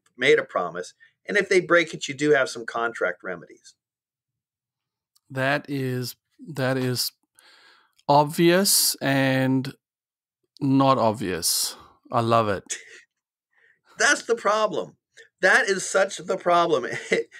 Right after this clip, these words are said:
Speaker 1: So many of the basic principles of intellectual property protection are obvious. They're,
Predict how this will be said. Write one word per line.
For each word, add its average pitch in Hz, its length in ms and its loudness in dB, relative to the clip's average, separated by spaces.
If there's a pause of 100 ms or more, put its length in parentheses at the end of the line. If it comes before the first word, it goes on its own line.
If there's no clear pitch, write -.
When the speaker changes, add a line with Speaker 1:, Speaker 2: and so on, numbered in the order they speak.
(800)
Speaker 1:
So 214 320 0
many 233 540 -2 (100)
of 127 320 0
the 107 220 0 (160)
basic 180 600 0
principles 151 720 0
of 110 140 0
intellectual 135 380 -4
property 127 380 -2
protection 139 560 -4 (1080)
are 120 340 2 (1400)
obvious. 127 580 -2
They're, 135 260 2